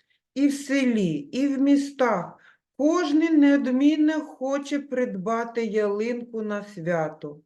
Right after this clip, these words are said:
І навіть не подумає, що для того, аби виросла ось така,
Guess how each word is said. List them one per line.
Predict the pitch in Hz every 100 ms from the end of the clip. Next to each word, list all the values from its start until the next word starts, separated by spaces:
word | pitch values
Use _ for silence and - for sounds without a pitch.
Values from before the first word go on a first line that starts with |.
| _ _ _ _ _ -
І | 180 185
навіть | 190 202 240 269 277 233 247 240 - _ _ -
не | 180 202
подумає, | 202 202 185 165 233 247 226 180 160 151 151 _
що | - -
для | 190 196 220
того, | 220 294 240 180 -
аби | 196 190 233
виросла | 220 285 269 233 233 214 208
ось | 214 220 -
така, | - 240 240 294 311 311